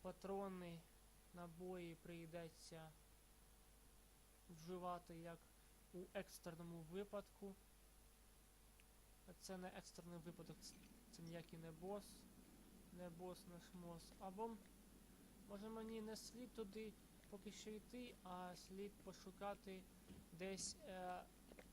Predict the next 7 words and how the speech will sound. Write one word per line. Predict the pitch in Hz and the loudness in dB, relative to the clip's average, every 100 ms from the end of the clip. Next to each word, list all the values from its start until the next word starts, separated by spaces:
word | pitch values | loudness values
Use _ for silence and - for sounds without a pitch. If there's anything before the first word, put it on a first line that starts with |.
| - - - - - - - - - - - - - - - - - - - - | -8 -10 -10 -8 -8 -8 -8 -6 -6 -6 -8 -10 -10 -10 -10 -10 -10 -10 -8 -2
пляшки. | 180 190 - - 233 254 233 - - - - - - - - - - - - - - - - - - - - - - - - - - | 4 4 4 -2 0 0 -2 -8 -10 -10 -10 -10 -10 -10 -10 -10 -10 -10 -10 -8 -6 -6 -8 -10 -8 -6 -6 -8 -10 -10 -10 -10 2
Так, | 170 170 190 214 - - | 8 10 12 10 4 -2
бачите, | 180 185 - - 170 | -2 -2 -2 -4 0
я | 160 175 | 2 2
не | 185 | 2
помилився. | 185 190 190 180 170 - - 165 160 - - - - - - - - - - - - - - - - - - - - - - - - - - - - - - - - - - - - - - | 0 0 2 2 0 -2 -2 -2 -4 -8 -12 -12 -12 -10 -10 -10 -10 -10 -10 -10 -10 -10 -10 -10 -10 -10 -10 -10 -12 -12 -10 -10 -10 -10 -10 -10 -10 -10 -10 -10 -10 -10 -10 -10 -8 -8 -4
Пляшки. | 180 180 - - - 165 | 0 0 0 -6 -2 0